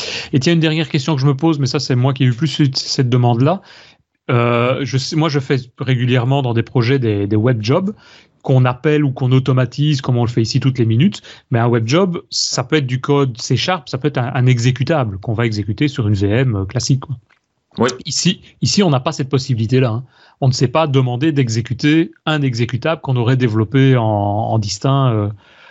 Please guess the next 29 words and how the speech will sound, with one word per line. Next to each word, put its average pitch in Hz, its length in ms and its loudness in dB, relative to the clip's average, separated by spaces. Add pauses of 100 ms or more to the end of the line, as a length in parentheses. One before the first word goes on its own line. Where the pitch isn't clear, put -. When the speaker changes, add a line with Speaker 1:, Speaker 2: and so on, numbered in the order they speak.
(120)
Speaker 1:
Donc, 135 100 2
je - 60 -6
peux 139 60 2
pas 139 100 0
faire 139 200 -2
un 139 100 2
exécutable 131 560 0
en 123 60 -4
C 117 120 -8
Sharp 165 300 -4
et 135 40 -6
puis 131 140 -6
dire, « 135 220 -2
Tiens, 156 220 0
ben, 127 100 0
tu 117 100 -10
vas 135 140 2
me, 113 360 2
m'exécuter 113 580 0
ce, 110 600 0
ce 104 160 -4
programme-là 120 560 0
toutes 139 180 -6
les 113 80 0
minutes, 113 280 2
par 101 140 -4
exemple. » 107 300 -8 (480)
Speaker 2:
Euh... 92 1080 0 (680)
Non. 104 180 0